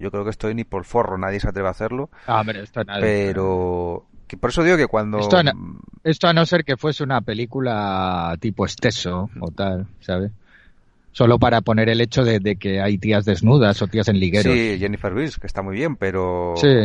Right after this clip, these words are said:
Speaker 2: sí,
Speaker 1: pero,
Speaker 2: sí.
Speaker 1: uf, es tremendo, tremendo, tremendo. El director no volvió a hacer nada más de cine, más allá de alguna cosa que le he visto por ahí de series de televisión muy marginales. Y, y de hecho yo no sé cómo, cómo, a quién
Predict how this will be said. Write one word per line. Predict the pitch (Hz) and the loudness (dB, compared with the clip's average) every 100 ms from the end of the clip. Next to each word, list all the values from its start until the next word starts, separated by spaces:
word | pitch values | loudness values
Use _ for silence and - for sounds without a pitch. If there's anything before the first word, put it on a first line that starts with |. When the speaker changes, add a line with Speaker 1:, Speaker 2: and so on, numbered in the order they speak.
| 104 | 0
Speaker 2:
sí, | 104 | -6
Speaker 1:
pero, | 87 98 - - - | -6 -8 -8 -12 -14
Speaker 2:
sí. | |
Speaker 1:
uf, | - - - - - - - | -8 -8 -8 -12 -16 -20 -16
es | - | -14
tremendo, | - 90 87 85 - | -10 -10 -10 -12 -18
tremendo, | - 92 98 110 | -12 -8 -6 -6
tremendo. | 95 90 87 85 - - - - - - - - - - - _ - - _ _ | -6 -6 -6 -8 -14 -20 -20 -20 -20 -20 -20 -20 -20 -20 -20 _ -20 -20 _ _
El | - - 127 | -18 -12 -2
director | 127 131 156 156 | 2 6 6 6
no | 151 | 6
volvió | 143 143 | 6 6
a | |
hacer | 143 139 | 6 6
nada | 135 135 127 | 6 4 4
más | 139 127 | 4 4
de | 127 | 2
cine, | 143 135 139 | 2 4 4
más | 127 123 | 4 2
allá | 127 123 | 2 4
de | 123 | 6
alguna | 120 113 120 | 6 6 2
cosa | 120 117 113 | 2 0 0
que | |
le | 113 | 0
he | |
visto | 113 113 110 | 0 -2 0
por | 113 | 4
ahí | 107 113 | 4 4
de | 107 107 104 95 | 2 2 0 -2
series | 113 110 | -4 -2
de | 107 | -4
televisión | 104 101 98 110 107 104 101 98 101 98 92 104 | -4 -4 -4 -2 0 0 -4 -8 -10 -12 -12 -8
muy | 107 110 | -6 0
marginales. | 107 101 101 107 120 139 - - - - - _ - - | 0 0 0 0 2 -2 -6 -16 -20 -20 -20 _ -14 -8
Y, | 107 - | -6 -6
y | 107 | -6
de | 104 | -4
hecho | - 120 | -2 0
yo | 110 | 0
no | 104 | 0
sé | 104 | 0
cómo, | 104 98 95 95 | -2 -6 -6 -6
cómo, | 104 101 98 - | -6 -4 -6 -6
a | 113 | -6
quién | 123 120 120 | -4 -4 -6